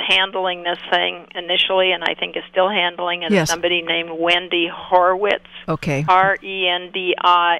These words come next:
Speaker 1: Well, her email address is R E N D I dot Horwitz, H O R W I T Z, at D O J, standing for Department of Justice.
Speaker 2: Randy.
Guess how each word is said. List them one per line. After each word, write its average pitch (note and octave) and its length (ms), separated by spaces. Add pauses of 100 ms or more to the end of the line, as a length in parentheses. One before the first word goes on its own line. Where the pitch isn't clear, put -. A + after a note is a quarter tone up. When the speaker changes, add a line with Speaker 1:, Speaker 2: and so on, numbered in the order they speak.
Speaker 1:
Well, G#3 100
her G#3+ 140
email G#3+ 360
address F3 400
is D#3 140
R F3 260
E F3 180
N E3+ 160
D E3+ 160
I E3 240
dot - 420 (240)
Horwitz, F3 460 (180)
H E3+ 260
O E3 180
R D#3+ 260 (300)
W F#3 380
I E3 300 (180)
T E3 260
Z, E3+ 400 (920)
at G3 320 (640)
D G3+ 220
O G3+ 140
J, F3 440
standing F3 300
for E3+ 120
Department F3 500
of E3+ 120
Justice. - 480 (420)
Speaker 2:
Randy. F#3 580